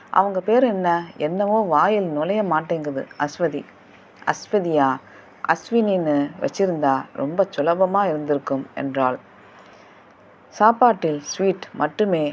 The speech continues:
அஞ்சாறு வகை என்று வியந்தாள். லீ ராயல் மெரிடியல் இருபது வகை ஸ்வீட்டுகள் பரிமாறப்பட்டதை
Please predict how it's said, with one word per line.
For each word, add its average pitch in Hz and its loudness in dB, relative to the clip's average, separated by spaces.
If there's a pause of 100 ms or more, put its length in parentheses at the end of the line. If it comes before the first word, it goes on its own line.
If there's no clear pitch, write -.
(140)
அஞ்சாறு 147 4
வகை 143 0 (180)
என்று 139 -2 (920)
வியந்தாள். 151 2 (640)
லீ 202 2
ராயல் 175 4 (160)
மெரிடியல் 170 0 (160)
இருபது 190 0
வகை 147 0
ஸ்வீட்டுகள் 151 -4 (140)
பரிமாறப்பட்டதை 156 0